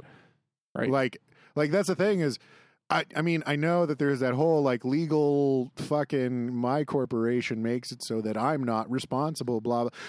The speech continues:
Speaker 2: I'm sorry, but that, uh, part of that needs to be amended. 'Cause I am
Speaker 1: <laughs>
Speaker 2: very sick of megacorp C E Os being literally Count Dooku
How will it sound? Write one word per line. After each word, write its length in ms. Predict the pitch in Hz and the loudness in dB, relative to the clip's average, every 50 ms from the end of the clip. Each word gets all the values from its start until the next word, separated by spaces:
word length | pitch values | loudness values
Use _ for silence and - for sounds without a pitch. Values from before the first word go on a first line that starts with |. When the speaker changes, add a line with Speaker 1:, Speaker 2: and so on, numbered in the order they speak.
| - - - | -16 -6 -2
Speaker 2:
I'm 300 | 151 175 233 285 294 269 | 0 2 2 2 0 -2
sorry, 420 | - - 180 175 185 180 170 151 | 0 2 2 4 4 4 4 2
but 260 | 139 139 135 123 123 - - - - _ _ - | 2 0 -2 -4 -4 -8 -16 -20 -20 _ _ -8
that, 360 | 127 123 170 180 226 262 - - - - | -2 0 2 2 2 2 -2 -4 -8 -8
uh, 200 | - - 147 143 139 139 - _ | -8 -6 -8 -8 -10 -14 -10 _
part 320 | - - 185 208 247 285 285 | -2 2 2 4 4 4 2
of 160 | 247 196 165 | 0 0 2
that 320 | 196 208 202 196 190 - | 2 4 4 4 2 2
needs 420 | 160 165 165 165 160 160 151 131 - | 0 -2 0 0 0 0 -2 -4 -4
to 120 | - 156 123 | -6 -4 -2
be 200 | 123 139 135 127 | 0 0 2 2
amended. 760 | 117 110 107 107 107 104 104 98 85 82 80 76 78 78 - - - _ _ _ - 139 - - - - | 0 0 -2 -2 -2 -2 -2 -4 -4 -6 -8 -8 -10 -14 -16 -18 -20 _ _ _ -16 -12 -10 -8 -6 -2
'Cause 200 | - 185 170 147 | 0 0 2 2
I 200 | 180 208 240 240 | 2 2 4 4
am 220 | 226 208 180 160 143 | 2 2 2 0 0
Speaker 1:
<laughs> 0 | |
Speaker 2:
very 400 | 139 185 220 226 208 208 190 160 | 2 2 4 4 4 2 2 0
sick 640 | - - - - - 185 170 156 - - - - - _ _ - _ _ _ - | 0 -2 -2 0 0 0 0 0 -2 -6 -14 -16 -18 _ _ -20 _ _ _ -4
of 180 | 160 139 127 | -2 -2 0
megacorp 880 | 131 131 131 135 143 147 160 156 170 160 - - - 170 156 147 135 - | -2 -2 -2 0 2 2 2 0 -2 -4 -4 -4 -2 0 0 0 -2 -4
C 320 | - - - - 160 160 151 | -6 -8 -6 -6 -6 -6 -4
E 180 | 147 147 135 139 | -4 -4 -4 -2
Os 420 | - 147 143 143 139 135 127 113 - - - - - _ 127 | -2 0 0 0 0 0 -2 -4 -8 -14 -20 -20 -20 _ -10
being 500 | 117 151 160 156 143 143 139 139 139 127 123 _ _ _ _ _ _ _ _ 151 139 139 147 160 170 180 | -6 -2 0 0 2 0 0 -2 -4 -6 -8 _ _ _ _ _ _ _ _ -10 -8 -6 -4 -2 0 0
literally 880 | 190 226 254 254 247 233 220 208 190 165 147 143 127 113 107 95 90 - | 2 2 2 2 2 2 2 2 2 2 2 2 0 0 -2 -4 -8 -10
Count 360 | - - 151 139 131 127 - | -6 -4 -2 -2 -2 -2 -2
Dooku 560 | - 127 110 98 - - 82 78 73 76 82 | -2 -2 -2 -2 -4 -8 -10 -12 -12 -14 -16